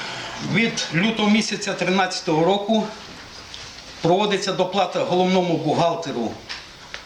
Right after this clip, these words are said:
Це половину посадового окладу. Фактично головний бухгалтер доплачує, отримує додатково кошти щомісячно шістсот п'ятдесят гривень. Кузлов Микола Васильович прийнятий на роботу штатним охоронцем згідно наказу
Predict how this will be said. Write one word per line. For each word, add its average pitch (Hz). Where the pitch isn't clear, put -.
Це 180
половину 175
посадового 147
окладу. 196
Фактично 170
головний 165
бухгалтер 143
доплачує, 156
отримує 156
додатково 139
кошти 185
щомісячно 156
шістсот 175
п'ятдесят 143
гривень. 107
Кузлов 226
Микола 220
Васильович 202
прийнятий 202
на 185
роботу 185
штатним 175
охоронцем 160
згідно 175
наказу 175